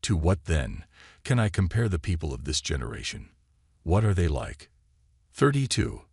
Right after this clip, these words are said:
They are like children sitting in the marketplace and calling out to each other, "We played the pipe for you,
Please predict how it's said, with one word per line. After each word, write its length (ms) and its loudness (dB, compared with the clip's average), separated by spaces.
They 180 4
are 140 0
like 240 -2
children 540 -2
sitting 400 2
in 80 2
the 80 2
marketplace 760 -4
and 180 0
calling 360 2
out 200 2
to 140 -6
each 160 -8
other, 320 -10
"We 140 0
played 380 0
the 80 -2
pipe 320 -4
for 160 -8
you, 280 -12